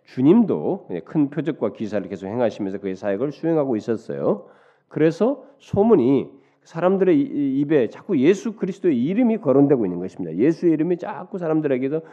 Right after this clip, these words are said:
거론됐어요. 그러면서 "도대체 그가 누구냐?" 이게요. 사람들이, "야, 저, 저, 도대체 저, 저, 저 누구냐, 저, 저 양반이? 저 사람이 누구냐?"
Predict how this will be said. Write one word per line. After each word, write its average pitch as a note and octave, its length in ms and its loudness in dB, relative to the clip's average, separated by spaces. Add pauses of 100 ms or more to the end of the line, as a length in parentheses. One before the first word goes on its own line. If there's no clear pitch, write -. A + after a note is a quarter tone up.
(160)
거론됐어요. A#2+ 920 0 (560)
그러면서 G3 220 -2
"도대체 G3+ 340 -2
그가 G3+ 220 -2
누구냐?" A2+ 540 -2
이게요. - 200 -14 (540)
사람들이, A2 340 -6 (100)
"야, - 200 -20 (180)
저, - 80 -20
저, - 60 -20
도대체 - 360 -10
저, A#3 100 -4
저, A3+ 360 -10
저 E3 80 -8
누구냐, B2+ 320 2 (580)
저, F2 120 -18
저 F2+ 120 -14
양반이? E2 560 -8 (300)
저 D#3+ 80 -12
사람이 E3 220 -6
누구냐?" A2+ 500 0